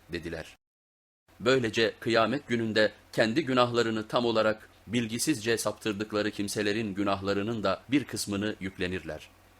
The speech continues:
Dikkat et, yüklendikleri ne kötüdür. Onlardan öncekiler de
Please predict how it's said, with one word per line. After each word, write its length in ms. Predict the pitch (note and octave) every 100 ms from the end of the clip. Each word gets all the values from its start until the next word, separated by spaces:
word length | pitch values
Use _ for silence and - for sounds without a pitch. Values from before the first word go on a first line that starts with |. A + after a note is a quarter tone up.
| E2+
Dikkat 340 | G#2 - A2+
et, 100 | D#2 - - - -
yüklendikleri 720 | A#2+ C3+ C#3 C3 B2 B2 G#2+
ne 100 | G#2
kötüdür. 500 | B2+ - E2 E2 - - _ _ _ _ _ _ _ _ _ _ _ -
Onlardan 520 | C#3 F3+ F3 F3 E3+
öncekiler 600 | C#3+ C#3+ C#3+ D3 D#3 B2+
de 160 | G#2